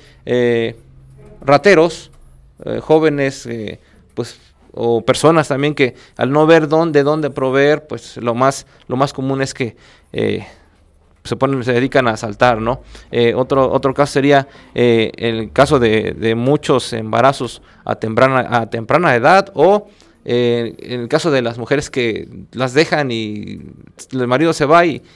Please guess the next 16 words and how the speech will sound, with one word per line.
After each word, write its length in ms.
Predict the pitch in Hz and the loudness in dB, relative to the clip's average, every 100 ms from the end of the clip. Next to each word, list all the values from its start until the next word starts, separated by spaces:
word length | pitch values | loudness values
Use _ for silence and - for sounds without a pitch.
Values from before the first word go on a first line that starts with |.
| _ | _
y 100 | - | -6
las 180 | 123 120 | -2 0
deja 220 | 131 143 | 0 -2
nada 200 | 139 135 | 0 0
más, 220 | 135 143 131 | 0 -2 -4
este, 200 | - 110 | -14 -10
embarazadas, 540 | 110 110 147 139 120 | -4 -2 0 0 0
¿no? 160 | 123 139 - - | -4 -6 -12 -4
Una, 300 | 143 151 147 | 0 2 0
pues, 400 | - - - _ _ _ _ | -2 -14 -18 _ _ _ _
jovencitas 520 | _ 120 120 139 139 120 | _ -4 -2 -2 -2 0
de 160 | 110 107 | -2 -4
bachillerato 720 | 110 110 117 120 131 135 117 | -8 -10 -8 -2 -2 -2 -6
o 60 | |
secundaria, 540 | 110 117 120 131 135 127 | -6 -10 -4 -2 -2 -4
pues, 280 | 110 - | -12 -18